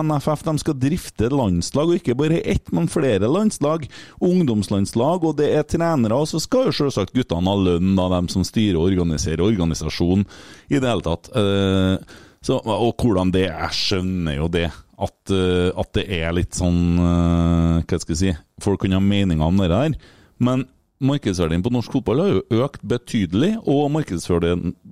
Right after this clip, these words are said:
verdien på damene har også økt betydelig. Men, eh, andelen de får, tror ikke jeg er feil i forhold til markedsverdi. Så et annet aspekt her. En, bare en, en bitte liten detalj, jeg vet ikke om det er så viktig for deg, men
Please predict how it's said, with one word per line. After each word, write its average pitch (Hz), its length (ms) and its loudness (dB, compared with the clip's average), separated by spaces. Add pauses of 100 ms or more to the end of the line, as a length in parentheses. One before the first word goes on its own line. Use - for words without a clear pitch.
verdien 87 380 0
på 113 340 0
damene 113 480 0
har 123 160 -2
også 101 400 0
økt - 160 -8
betydelig. 87 560 0 (1120)
Men, 117 220 2 (100)
eh, 107 380 0 (260)
andelen 110 560 0
de 110 60 0 (180)
får, 196 380 0 (180)
tror 143 160 -2
ikke 78 140 -6
jeg 90 100 -4
er - 60 -10
feil 104 320 0
i - 20 -2
forhold 101 240 0
til 90 80 -4
markedsverdi. 92 540 -2 (760)
Så - 160 -4 (240)
et - 240 -4
annet 190 240 2
aspekt 143 400 -2
her. 113 140 0 (720)
En, 214 320 4
bare 170 220 0 (100)
en, 170 220 0 (260)
en 185 220 2 (100)
bitte 190 320 0
liten 110 320 2
detalj, 110 460 0
jeg 113 80 2
vet - 100 0
ikke 107 160 -2
om 120 80 2
det 120 60 0
er - 80 -4
så 127 80 2
viktig 127 260 -2
for 123 160 0
deg, 240 220 2
men 180 240 2